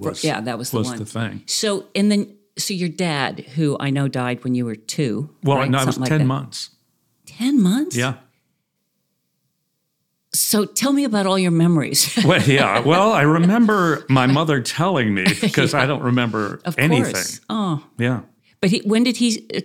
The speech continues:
Speaker 1: tell me about his family. So he's, he was a furniture, he had a furniture
Speaker 2: He had a furniture
Speaker 1: store.
Speaker 2: store, yeah,
Speaker 1: What
Speaker 2: that
Speaker 1: kind of
Speaker 2: had
Speaker 1: stuff did he sell?
Speaker 2: Uh, it was used furniture.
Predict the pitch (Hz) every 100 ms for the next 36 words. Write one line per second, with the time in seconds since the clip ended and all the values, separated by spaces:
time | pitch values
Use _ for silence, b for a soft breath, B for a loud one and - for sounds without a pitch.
0 | - 226 226 202 190 196 185 139 107 107
1 | 151 - 147 - - 202 214 190 180 196
2 | 196 - 190 165 - _ - 131 208 170
3 | 156 156 127 123 - 113 98 104 110 101
4 | 123 - 135 117 185 185 170 165 151 117
5 | - 185 - 190 190 127 156 208 - -
6 | 104 85 - -